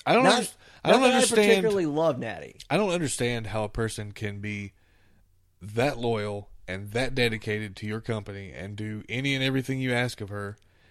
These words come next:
Speaker 1: and you just
Speaker 2: Shit she doesn't even like doing, like red
Speaker 1: crap
Speaker 2: carpets.
Speaker 1: all over her on television.
Speaker 2: Yep. I don't know. I
Speaker 1: They
Speaker 2: have
Speaker 1: just
Speaker 2: no idea
Speaker 1: treat
Speaker 2: what they're
Speaker 1: her
Speaker 2: doing.
Speaker 1: like shit. And if it's the Bret Hart effect that's ruining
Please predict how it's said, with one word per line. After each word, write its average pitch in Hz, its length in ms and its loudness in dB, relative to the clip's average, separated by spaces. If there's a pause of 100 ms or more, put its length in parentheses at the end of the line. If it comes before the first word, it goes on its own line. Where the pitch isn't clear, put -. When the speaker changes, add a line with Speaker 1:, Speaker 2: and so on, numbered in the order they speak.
Speaker 1:
and 127 160 -6
you 156 80 -4
just 165 300 -4
Speaker 2:
Shit 202 260 0
she 202 140 -6
doesn't 190 300 0
even 175 200 -4
like 170 260 -6
doing, 160 320 -4
like 202 120 -2
red 208 140 2
Speaker 1:
crap 180 140 -2
Speaker 2:
carpets. 151 400 -6
Speaker 1:
all 185 600 0
over 202 420 -2
her 151 220 -4
on 147 100 -6
television. 117 520 -6
Speaker 2:
Yep. 117 280 -4 (540)
I 117 100 -4
don't 117 180 -6
know. 117 260 -8 (600)
I - 40 -16
Speaker 1:
They 165 80 0
Speaker 2:
have 196 80 -2
Speaker 1:
just 175 180 -6
Speaker 2:
no 127 160 -6
idea 123 140 -8
Speaker 1:
treat 247 140 2
Speaker 2:
what 214 60 -6
they're 175 100 0
Speaker 1:
her 170 60 2
Speaker 2:
doing. 143 100 2
Speaker 1:
like 120 280 -4 (180)
shit. - 460 0
And 127 140 2
if 156 120 0
it's 165 200 -4
the 131 120 0
Bret 131 320 2
Hart 147 280 4
effect 135 640 2
that's 127 240 0
ruining 170 540 2